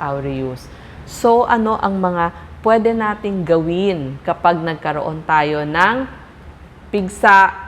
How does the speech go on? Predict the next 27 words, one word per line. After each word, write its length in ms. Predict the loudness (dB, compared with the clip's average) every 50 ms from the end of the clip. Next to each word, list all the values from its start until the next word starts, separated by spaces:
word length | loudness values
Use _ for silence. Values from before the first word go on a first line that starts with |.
| -16 -18 -20 -18 -12
or 320 | -6 -4 -4 -4 -4 -4
carbuncle, 720 | -4 -4 -4 -2 0 0 0 0 -2 -2 -2 -2 0 -2
grupo 560 | -4 -4 -2 0 0 0 0 0 0 0 0 2
ng 400 | 0 0 0 -2 -4 -8 -10 -8
pigsa? 480 | -6 -6 -6 -4 -2 -2 -2 -2 -4
So, 160 | -6 -8 -2
pag 160 | 0 2 2 2
mag-isa, 480 | 2 0 0 0 -4 -2 2 2 2
ganito. 480 | 4 2 0 -2 -4 -6 -6 -4 -4 -4 -2
Pero 240 | -2 -2 -2 -2 -2
pag 160 | -4 -4 -4
naggrupo 640 | -4 -4 -6 -6 -6 -2 -2 -2 -2 -2 -2 0 0
yan, 320 | 2 4 4 2 2 -2 -8 -12 -16 -18 -18 -14 -2
eh, 160 | 0 0 2
mas 240 | 2 0 -2 -2 -4
malaki 480 | 0 2 2 2 2 0 -4 -6 -10 -8
pa. 320 | -6 -6 -6 -6 -6 -10 -16 -16 -18 -18 -18 -18 -18 -18 -18 -18 -18 -18 -18 -18 -18 -18 -16 -16 -16 -16 -16 -16 -16 -16 -16 -14 -8 -4 -2
Eto, 400 | -2 0 0 0 0 2 0 -2
normal. 640 | -2 2 4 4 6 4 4 4 6 6 6 4 4 2
Ayan, 320 | 2 4 4 2 2 0 -2
lumabas 320 | -2 -2 0 0 -2 -2 -2 -4
yung 80 | -4
ating 320 | -4 -6 -6 -6 -8 -8 -8 -8
buhok. 640 | -6 0 2 4 4 4 2 0 -6 -14 -16 -18 -12 -8 -8
Nagkaroon 480 | -8 -6 -4 -2 -2 -2 -2 -2 -4
ng 140 | -6 -6 -6
infeksyon. 880 | -6 -8 -6 -6 -6 -6 -6 -8 -4 0 4 6 6 6 4 2 0 -6